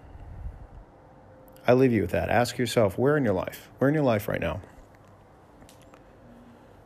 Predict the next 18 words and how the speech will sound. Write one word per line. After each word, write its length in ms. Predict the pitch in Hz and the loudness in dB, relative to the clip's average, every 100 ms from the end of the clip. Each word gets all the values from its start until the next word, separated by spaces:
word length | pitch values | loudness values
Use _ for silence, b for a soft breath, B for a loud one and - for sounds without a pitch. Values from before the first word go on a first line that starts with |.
| - | -6
in 100 | 113 | 0
whatever 340 | 113 123 131 | 4 6 6
area 280 | 117 120 117 | 6 6 6
it 80 | 104 | 4
is 180 | 98 98 | 0 -2
in 80 | 104 | -2
your 140 | 113 | 0
life, 340 | 98 95 98 | 0 -2 -4
whether 220 | 98 98 98 | -4 -2 0
that's 200 | 98 98 | -2 -4
your 120 | - | -12
career, 440 | - 127 135 117 | -4 2 4 2
your 120 | 85 | 0
relationships, 880 | 85 101 120 113 95 - 82 - - - B B B B B B B B B B - - B B B B | -2 0 2 0 -6 -8 -10 -10 -16 -18 B B B B B B B B B B -20 -20 B B B B
your 120 | 107 | -2
health, 380 | 104 151 - - | 8 8 8 4
your 80 | 101 | 0
marriage, 600 | 113 135 104 - - | 4 6 6 2 -8